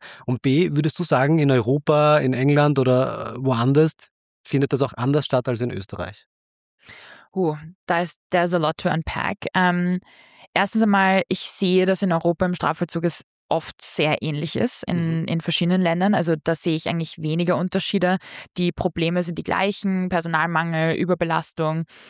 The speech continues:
Speaker 2: ein stetiges Feuer löschen, statt
Speaker 1: Mhm.
Speaker 2: aktiv z-, zu arbeiten. Das sehe ich eigentlich überall. Ich sehe auch, m-, wenn ich mit Personal rede,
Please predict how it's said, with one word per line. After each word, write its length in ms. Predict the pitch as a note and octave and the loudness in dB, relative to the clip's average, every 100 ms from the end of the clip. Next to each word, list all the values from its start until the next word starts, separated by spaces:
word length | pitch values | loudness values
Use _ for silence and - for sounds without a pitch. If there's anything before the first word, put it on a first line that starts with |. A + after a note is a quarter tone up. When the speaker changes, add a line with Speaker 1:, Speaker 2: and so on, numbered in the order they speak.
| - - - | -20 -12 -2
Speaker 2:
ein 160 | F3 | -2
stetiges 760 | F3 - F#3+ G3 F#3 F#3 F3+ - - - _ _ _ _ | 0 -2 0 2 2 2 0 -8 -12 -20 _ _ _ _
Feuer 400 | - - F#3+ F#3+ | -8 0 2 4
löschen, 580 | F#3 D3 - - E3+ A3 | 4 2 0 -4 -2 -2
statt 560 | A#3+ - F3+ E3 - - - _ _ _ | -2 -2 0 0 -4 -12 -14 _ _ _
Speaker 1:
Mhm. 120 | B2 G2 | -10 -4
Speaker 2:
aktiv 480 | - - - F#3 - | -4 -4 -6 -6 -6
z-, 220 | - - - | -12 -12 -8
zu 140 | - - | -4 -2
arbeiten. 720 | C#3+ D#3+ E3+ - F#3+ G#3+ A3+ - | 0 0 -2 -2 -2 -2 -2 -6
Das 200 | F#3+ - | -6 -2
sehe 160 | F#3 F3+ | 0 0
ich 200 | F3 - | -2 -4
eigentlich 300 | F3 E3+ - _ - | -4 -4 -10 _ -2
überall. 560 | F#3 G3 - G#2 B3+ E4 - - - | 0 0 0 0 -2 -4 -12 -16 -10
Ich 180 | - | -8
sehe 260 | - G3 D#3+ | -2 2 2
auch, 260 | F3+ F#3 - | 2 -2 -4
m-, 140 | F#3 | -8
wenn 240 | A2 F3+ F3 | -4 -4 -4
ich 140 | E3 | -4
mit 180 | F#3 D#3+ - | -10 -12 -8
Personal 420 | F3+ F3 E3+ F#3 | -6 -2 0 0
rede, 360 | F3+ F3 F3 | 0 2 0